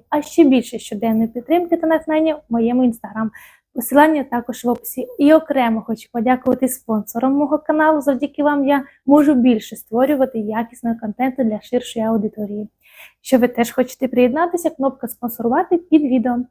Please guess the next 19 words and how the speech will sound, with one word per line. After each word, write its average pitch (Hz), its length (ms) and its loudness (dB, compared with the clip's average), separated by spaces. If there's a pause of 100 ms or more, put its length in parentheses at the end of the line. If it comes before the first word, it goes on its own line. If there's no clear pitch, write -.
(400)
Для 269 120 4
спонсорів 269 460 0
є 262 100 4
додаткові 240 500 2
матеріали 233 460 0
і 240 40 0
відео, 359 200 4
яких 320 320 0
немає 240 580 2
у 262 100 -2
відкритому 226 560 -2
доступі. - 520 -10
Це 254 140 0
можливість 240 440 0
стати 233 280 -10
частиною 233 640 -2
мого 220 220 0
внутрішнього 233 560 -2
кола 330 360 0